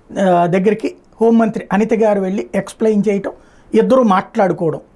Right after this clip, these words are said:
ఏం జరుగుతుంది, ఆయన ఏం ఆశిస్తున్నారు, ఈమె ఎలా చేస్తుంది అన్నది. ఓవరాల్‌గా పవన్ కళ్యాణ్ని సంతృప్తి పరిచే ప్రయత్నం అయితే సీరియస్గా,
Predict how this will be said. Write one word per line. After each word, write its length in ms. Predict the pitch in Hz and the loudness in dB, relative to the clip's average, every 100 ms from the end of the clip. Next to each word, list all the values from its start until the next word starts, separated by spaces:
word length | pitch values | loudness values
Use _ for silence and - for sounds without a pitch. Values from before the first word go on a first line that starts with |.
| 202 | -2
ఏం 280 | 208 214 214 | 0 2 2
జరుగుతుంది, 460 | 202 196 208 202 | 0 -2 -2 -2
ఆయన 240 | - 196 202 | 0 0 0
ఏం 140 | 214 | 0
ఆశిస్తున్నారు, 640 | 202 202 - - 190 202 - _ _ - | -2 -4 -8 -2 -2 -2 -6 _ _ -4
ఈమె 260 | 233 240 233 202 | 0 2 0 0
ఎలా 180 | 202 | 0
చేస్తుంది 520 | 202 202 - - 151 127 | 0 -2 -6 -8 -10 -10
అన్నది. 400 | 131 - - 180 | -14 -20 -4 0
ఓవరాల్‌గా 460 | 208 226 226 226 - _ _ _ - | 2 2 0 -2 -8 _ _ _ -2
పవన్ 220 | 202 240 | 0 2
కళ్యాణ్ని 380 | 240 240 226 208 | 0 0 -2 -2
సంతృప్తి 560 | 214 196 214 208 - | -2 -2 -2 -6 -6
పరిచే 340 | 202 196 175 180 | -4 -4 -2 -8
ప్రయత్నం 460 | - 175 175 - | -4 -4 -4 -6
అయితే 320 | 175 165 - - - _ - | -4 -4 -6 -8 -20 _ -8
సీరియస్గా, 540 | - 226 226 220 220 | 0 2 2 0 -2